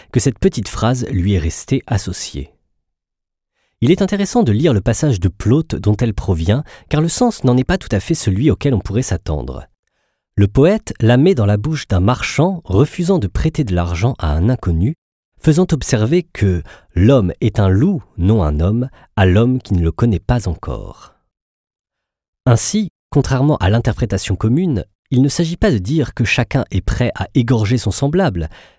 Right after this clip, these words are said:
mais seulement que nous nous en méfions comme nous nous méfierions d'un loup tant qu'il nous est inconnu. Et précisément, la méfiance à l'égard d'autrui et la crainte de la violence qu'il pourrait exercer contre nous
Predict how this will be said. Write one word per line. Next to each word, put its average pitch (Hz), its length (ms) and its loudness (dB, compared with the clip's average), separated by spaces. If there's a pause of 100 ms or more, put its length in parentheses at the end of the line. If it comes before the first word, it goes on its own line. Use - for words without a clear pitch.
(160)
mais 185 100 6
seulement 147 560 2
que 113 80 2
nous 120 140 4
nous 135 240 0
en 131 100 0
méfions 104 760 0 (260)
comme 95 180 0
nous 85 80 0
nous 82 160 0
méfierions 87 640 -2
d'un 80 200 -2
loup 76 240 -4 (400)
tant 143 120 2
qu'il 95 220 -2
nous 82 180 -2
est 107 160 2
inconnu. 71 460 -6 (840)
Et 147 200 2
précisément, 127 640 2 (260)
la 104 120 4
méfiance 156 480 2
à - 20 4
l'égard 113 340 2
d'autrui 104 520 -2 (120)
et 92 60 -2
la 87 140 0
crainte - 400 -2
de 87 100 -2
la 85 100 2
violence 120 440 0
qu'il 95 160 -4
pourrait 123 260 -2
exercer 95 460 -4
contre 95 320 -6
nous 80 240 -2